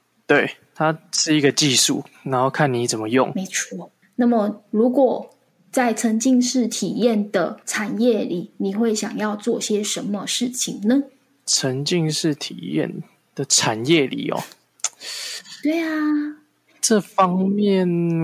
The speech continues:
Speaker 1: 我比较没有一个想象空间，因为我还没有一些相关的知识背景或者是经历吧，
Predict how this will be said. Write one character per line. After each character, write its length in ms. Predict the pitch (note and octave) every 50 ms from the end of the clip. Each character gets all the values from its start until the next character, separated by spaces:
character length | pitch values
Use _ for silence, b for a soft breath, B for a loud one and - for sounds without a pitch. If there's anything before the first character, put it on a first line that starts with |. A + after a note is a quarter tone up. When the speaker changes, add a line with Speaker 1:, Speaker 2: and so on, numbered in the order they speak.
| D#3+ D3+
Speaker 1:
我 260 | C#3 C#3 C#3 C#3+ D3 C#3+ - _ _ _
比 120 | - C#3+
较 200 | C#3 F#3 F#3 F3+
没 120 | E3+ D#3+
有 220 | D#3+ D#3 C#3+ C3+ C#3
一 60 | C#3
个 420 | C3+ - C#3 C3 C3 C3 B2+ B2+ C3 C#3+
想 240 | - - C3+ A#2+ A#2
象 180 | - D3+ C#3
空 220 | B2+ B2 C3+ C3 B2+
间， 160 | C3 C#3+ D#3
因 80 | F3 G3+
为 80 | G#3
我 260 | G3+ D#3+ C#3 C3 B2+
还 220 | B2 - - C#3+ C#3+
没 140 | D#3 E3+ E3+
有 260 | D#3 C3 A2+ G#2+ - - _ _ _ _ -
一 100 | C3 C3
些 560 | - - D3 C#3 C#3 C#3 C#3 C3+ C#3 C#3 D3 - _ _ _ _ _ _ _ _ _ _ _ _ _
相 260 | - - F3 E3+ E3+
关 160 | E3 F3+ F3
的 100 | F3 E3
知 220 | C#3+ - - D#3+ D#3+
识 180 | D3+ - F3+
背 200 | E3+ D#3 F3 D3+
景 120 | C3 C3 B2+
或 140 | C3+ D#3 D3
者 80 | C#3
是 640 | C3 B2+ D3 D3 C#3+ C#3 C3+ C3 C3 B2+ B2+ B2+ C3 - _ _ _ _ _ _ _ _ _ _ _ _ _
经 300 | - - D#3+ D#3 D#3 D#3+
历 180 | E3 F3 D3 B2+
吧， 220 | - - - B